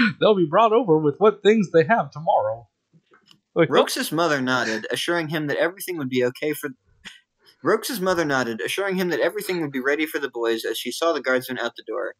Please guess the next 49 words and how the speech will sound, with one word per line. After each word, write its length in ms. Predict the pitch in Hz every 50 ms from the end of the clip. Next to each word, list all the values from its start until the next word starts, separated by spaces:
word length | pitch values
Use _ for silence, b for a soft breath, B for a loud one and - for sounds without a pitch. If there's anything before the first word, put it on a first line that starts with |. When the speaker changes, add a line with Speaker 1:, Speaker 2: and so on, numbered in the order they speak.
| _ _ _
Speaker 2:
He 120 | - - 117
bowed 240 | 117 151 170 196
again 280 | 180 143 143 139 143 139
and 120 | 127 123
thanked 240 | 131 170 180 180 - -
her 100 | 160 139
before 260 | 135 127 - 135 131
trudging 320 | - - 147 143 147 139 131
off 180 | 123 127 - -
down 160 | 123 117 113
the 80 | 113
street. 320 | 113 - - 113 110 107 - _ _ _ _ _ _ _ _ _ b b b b b -
As 100 | 131 131
she 120 | - 170
closed 240 | 165 - 226 226 202
the 60 | 175
door, 180 | 135 127 123 123
she 160 | 120 - 131
turned 240 | 123 - 180 180 175
to 80 | - 135
Roxas, 480 | 123 113 107 - - 110 107 - - -
her 100 | 123 120
face 320 | - - 175 175 170 -
ashen 380 | - 131 135 127 - - 113 107
as 100 | 107 -
she 100 | - 120
took 180 | - 143 131 135
a 80 | 120
deep 240 | 110 135 135 131 _
breath. 380 | - 110 101 104 127 - - _ _ _ _ _ _ _ -
She 140 | - 151 131
clapped 240 | - 208 220 202
her 80 | 208 190
hands 220 | 185 175 175 170
together 260 | - 151 151 147 147 147
in 120 | 123 135
an 120 | 127 120
effort 320 | 90 123 147 - 156 147 -
to 80 | - 139
be 100 | 131 123
jovial, 420 | 123 139 143 143 147 139 139 135
some 180 | 135 - 143 139
of 120 | 139 127
the 80 | 123 123
color 260 | - 151 135 135 127
returning 380 | 123 120 - - 131 127 127 127
to 100 | - 127
her 160 | 120 123 117
face. 460 | - 110 - - - - - -